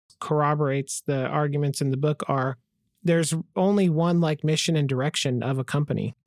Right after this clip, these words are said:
And yet the results for this question wa-, vary wildly.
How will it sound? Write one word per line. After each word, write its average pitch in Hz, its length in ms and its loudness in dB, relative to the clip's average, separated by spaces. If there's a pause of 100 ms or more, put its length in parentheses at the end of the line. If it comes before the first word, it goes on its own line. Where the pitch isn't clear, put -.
And 151 200 0
yet 160 260 0
the 156 240 0
results 143 600 0
for 143 260 -2
this 139 580 -4
question 165 680 -2 (180)
wa-, 143 320 0
vary 160 460 2
wildly. 131 800 -4